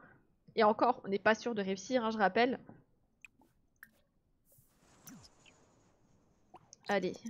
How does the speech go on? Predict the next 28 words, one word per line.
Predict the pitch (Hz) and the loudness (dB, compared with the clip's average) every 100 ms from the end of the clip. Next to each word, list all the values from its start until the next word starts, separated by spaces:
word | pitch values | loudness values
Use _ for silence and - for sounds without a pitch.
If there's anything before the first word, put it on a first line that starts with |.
| 226 | -8
quand | 196 | -4
même, | 208 208 | -2 0
on | |
va | 190 | 0
les | 190 | 0
manger | 190 208 220 | -2 0 0
avant | 190 | 0
de | 185 | -2
passer | 185 185 196 | -4 -4 -6
l'audition, | 196 208 - 233 | -6 -8 -10 -10
ce | 208 | -10
serait | - 196 | -6 -6
bien. | 185 196 220 254 - - - - _ _ _ _ - - | -4 -2 -2 -2 -8 -20 -20 -20 _ _ _ _ -10 -4
Euh, | 196 190 190 190 | -2 0 0 -2
manger | 190 220 240 | -2 -2 0
les | 233 | 0
restes. | 220 214 226 - - 190 - _ _ _ - _ - | 0 0 0 0 0 0 -2 _ _ _ -20 _ -20
J'espère | - 214 | -8 -6
qu'elle | - 208 | -6 -2
sera | 208 | 0
pas | 208 285 269 | 6 8 8
de | |
mauvaise | 247 247 233 | 6 4 4
humeur | 233 269 | 2 2
de | 233 | 2
manger | 208 214 | -4 -2
des | 233 | -2
restes. | 220 208 226 - | 0 0 -2 -10